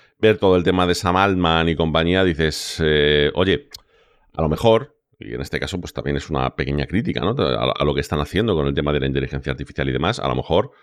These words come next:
oye, está guay, yo lo comprendo, ¿eh? Es decir, porque yo me pongo en su pellejo y seguramente haría lo mismo.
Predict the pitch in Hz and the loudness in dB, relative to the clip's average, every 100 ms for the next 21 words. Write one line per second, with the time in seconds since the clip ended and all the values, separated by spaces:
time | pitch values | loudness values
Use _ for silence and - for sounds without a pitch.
0 | _ _ - 95 - - - 98 98 107 | _ _ -2 0 0 -2 0 2 4 4
1 | 90 78 90 101 85 71 71 64 76 98 | 4 2 2 2 2 0 0 0 0 0
2 | 80 73 65 67 76 71 78 73 - 73 | -2 -4 -2 -2 0 0 -2 -2 -4 -2
3 | 80 - 98 73 71 73 73 76 65 71 | 0 0 -2 0 0 0 2 2 0 -2
4 | - - | -4 -14